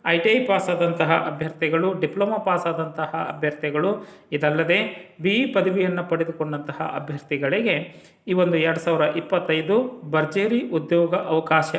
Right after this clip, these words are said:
ಅನ್ನೋದನ್ನ ತಾವು ಗಮನಿಸಿಕೊಳ್ಳಬೇಕಾಗುತ್ತದೆ. ಮೇಲಿಂದ ಮೇಲೆ ಪ್ರಕಟ ಆಗ್ತಕ್ಕಂತಹ ಅಧಿಸೂಚನೆಗಳಿಗೆ, ಹುದ್ದೆಗಳ ವರ್ಗೀಕರಣ ನೇಮಕಾತಿ ವಿಧಾನ, ವೆಬ್ಸೈಟ್ ವಿಳಾಸ,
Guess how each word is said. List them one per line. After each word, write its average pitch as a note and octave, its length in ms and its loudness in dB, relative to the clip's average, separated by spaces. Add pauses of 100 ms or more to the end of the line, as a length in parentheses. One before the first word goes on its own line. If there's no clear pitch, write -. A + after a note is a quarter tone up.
ಅನ್ನೋದನ್ನ D3+ 480 2 (1040)
ತಾವು D#3+ 560 4
ಗಮನಿಸಿಕೊಳ್ಳಬೇಕಾಗುತ್ತದೆ. B2+ 1500 0 (440)
ಮೇಲಿಂದ D3+ 300 4
ಮೇಲೆ D3+ 320 2
ಪ್ರಕಟ - 360 0
ಆಗ್ತಕ್ಕಂತಹ C#3+ 1040 -2
ಅಧಿಸೂಚನೆಗಳಿಗೆ, E3+ 1000 0 (600)
ಹುದ್ದೆಗಳ F3 460 6
ವರ್ಗೀಕರಣ F3 560 4 (460)
ನೇಮಕಾತಿ E3 520 4
ವಿಧಾನ, F3 420 4 (340)
ವೆಬ್ಸೈಟ್ F3 420 4
ವಿಳಾಸ, E3+ 300 6